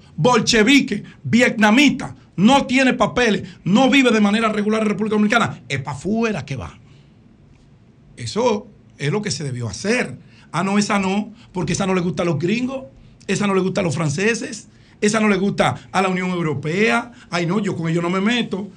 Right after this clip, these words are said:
Cierro los consulados, me traigo el negocio y a los negociantes, que son los cónsules,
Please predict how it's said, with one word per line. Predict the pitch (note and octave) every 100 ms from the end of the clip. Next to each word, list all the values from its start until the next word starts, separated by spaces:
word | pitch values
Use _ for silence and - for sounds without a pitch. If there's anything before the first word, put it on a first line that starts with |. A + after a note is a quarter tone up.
| - -
Cierro | - E3+ F3 F#3+
los | F#3+
consulados, | F#3+ G3 G#3+ A#3+ A3+ G#3 - -
me | D#3 F3
traigo | E3+ G#3 B3+ A3 G3 G3+ - -
el | F3+ E3
negocio | E3 A3 A3 - G3+ G#3 - - _ -
y | E3
a |
los | D#3 D3
negociantes, | D#3+ D#3 F3 A#3+ G#3+ G3
que | F3
son | E3+
los | F#3
cónsules, | - A3 G3+ G3 A3+ -